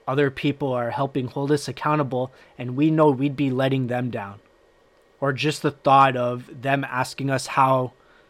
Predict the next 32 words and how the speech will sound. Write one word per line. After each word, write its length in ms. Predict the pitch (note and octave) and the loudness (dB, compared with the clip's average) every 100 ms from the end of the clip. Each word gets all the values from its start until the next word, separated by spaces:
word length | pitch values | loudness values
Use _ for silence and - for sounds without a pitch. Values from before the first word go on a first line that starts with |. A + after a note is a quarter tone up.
| _ - | _ -8
you 120 | C#3+ | -4
know, 160 | C3+ B2+ | -2 -4
we're 300 | B2 C#3 C#3 | -2 0 0
doing 420 | B2+ C3+ C3+ C3 | 0 -2 -2 -2
with 300 | B2+ B2 B2 _ _ - | -2 -2 -4 _ _ -10
a 80 | - | -6
new, 540 | C3+ C#3 B2+ B2+ C3 - | -2 0 0 -2 -6 -10
with 200 | C#3 B2+ | -8 -8
some 220 | - C3+ | -6 -4
new 140 | C3 B2+ | 0 -2
habits, 480 | - C#3+ D3+ C#3+ - | 2 2 2 0 -6
with 160 | A#2+ | -8
working 400 | A#2+ C#3+ C#3 C3 | -2 -2 -2 -2
out, 240 | C#3 D#3 - _ _ - | 0 0 -4 _ _ -6
and 120 | C#3 | 0
we're 100 | C#3+ | 2
like, 180 | C#3 C3+ | 2 2
"Oh 140 | E3+ | 4
yeah, 260 | F3+ D3 C#3 | 6 6 6
I 160 | C#3+ D3 | 4 2
s-, 220 | - - | -2 -8
I 160 | D3 D3+ | -2 -2
stopped 360 | D3+ - D3 - | 0 2 2 4
that 140 | C#3+ | 2
a 40 | C3 | 2
while 240 | B2+ C3 | 2 0
ago. 160 | B2 B2 | 0 -2
I 80 | |
just 260 | A#2+ D3+ - | -2 -4 -4
couldn't 260 | - C3 C3 | -4 -4 -4
keep 300 | - B2+ | -6 -4
up." 140 | A#2+ | -6